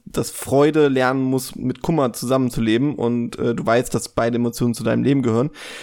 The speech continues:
In der ersten Szene von Inside Out zwei werden, äh, böse Erinnerungen in das letzte,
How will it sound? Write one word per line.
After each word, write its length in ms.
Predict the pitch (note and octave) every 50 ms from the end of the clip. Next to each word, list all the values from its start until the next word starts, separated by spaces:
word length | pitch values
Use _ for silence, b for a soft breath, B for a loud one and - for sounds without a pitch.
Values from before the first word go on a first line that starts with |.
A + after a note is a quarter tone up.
| B B B B B
In 120 | - C#3+ C#3+
der 120 | C#3+ C#3+
ersten 240 | D3 D3+ - - D#3
Szene 200 | - F3+ E3+ D#3+
von 120 | D#3+ E3
Inside 280 | - D#3 D#3 D#3+ D3+ A#2
Out 140 | C3 C3 -
zwei 360 | - - D3+ D#3 D#3 D#3 C3+ A2+
werden, 400 | B2+ C3 C3 C3 C3+ C3+ C3 C3
äh, 340 | - A2 A#2+ A#2+ A#2+ A#2+ A2+
böse 260 | A2+ D3 F#3 F#3 E3+
Erinnerungen 720 | C#3 B2 B2 D3+ F3 D#3+ C3+ A#2+ A#2 B2 B2+ C3 C#3 D3 A#2+
in 100 | C3 B2+
das 200 | B2+ A#2+ - C3+
letzte, 280 | D3 D3 - - D3+